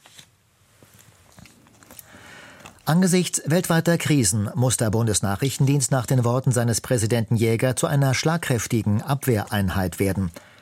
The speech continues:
Beim Festakt zum siebzigjährigen Bestehen des Auslandsnachrichtendienstes sagte Jäger in Berlin, der B N D müsse Deutschlands erste Verteidigungslinie sein.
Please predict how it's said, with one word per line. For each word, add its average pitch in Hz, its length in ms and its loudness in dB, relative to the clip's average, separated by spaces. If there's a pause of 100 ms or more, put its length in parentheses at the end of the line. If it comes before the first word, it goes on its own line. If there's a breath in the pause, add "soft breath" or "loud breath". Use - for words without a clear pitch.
(400 loud breath)
Beim 143 160 2
Festakt - 680 -2
zum 110 180 0
siebzigjährigen 117 720 0
Bestehen 131 400 0
des 120 220 0
Auslandsnachrichtendienstes 113 1400 -2
sagte 110 280 -4
Jäger 113 360 0
in 110 80 0
Berlin, 127 340 2 (560 loud breath)
der 151 80 0
B 165 140 2
N 170 100 4
D 170 160 4
müsse 180 260 2
Deutschlands 135 580 0 (100)
erste 120 400 0
Verteidigungslinie 113 1040 -2
sein. 65 240 -6